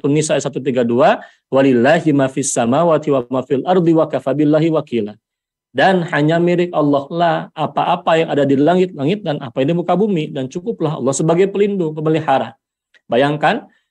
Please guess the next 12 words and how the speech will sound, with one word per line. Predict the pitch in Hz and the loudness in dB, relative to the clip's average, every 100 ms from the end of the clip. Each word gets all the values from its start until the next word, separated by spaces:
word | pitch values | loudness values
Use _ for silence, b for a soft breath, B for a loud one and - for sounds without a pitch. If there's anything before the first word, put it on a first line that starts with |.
| _ | _
keyakinan | 135 143 143 247 240 175 202 302 | 2 2 2 0 0 0 -2 -4
yang | 160 156 | 0 2
menegaskan | 151 143 165 175 - 156 156 | 2 2 0 0 0 0 0
bahwa | 143 143 - 143 | -2 -2 -6 -14
milik | - 147 147 151 | -6 -2 0 0
Allah | 151 139 127 151 - _ _ | 0 2 0 -4 -14 _ _
segala | - 131 139 139 - | -12 -2 2 2 0
apa | 156 156 - 175 | -2 -4 -2 0
yang | 160 156 | 0 -2
ada | 143 135 | -2 0
di | 127 | 0
langit-langit | 127 156 160 120 120 107 | 0 0 0 0 -2 -4